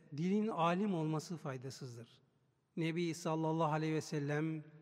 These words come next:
kendilerinden rivayet edilen bir hadislerinde şöyle buyururlar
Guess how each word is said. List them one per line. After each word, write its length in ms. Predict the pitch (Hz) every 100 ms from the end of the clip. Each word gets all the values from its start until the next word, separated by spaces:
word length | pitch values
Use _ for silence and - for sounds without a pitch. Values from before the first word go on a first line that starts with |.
| - _ _ - -
kendilerinden 1000 | 180 185 180 185 185 185 190 190 165
rivayet 460 | 156 180 202 220 208
edilen 420 | 165 156 156 151
bir 80 | 147
hadislerinde 880 | 127 151 147 - 147 147 151 156 180 - - - -
şöyle 460 | - - 156 127 117
buyururlar 520 | 120 120 113 113 120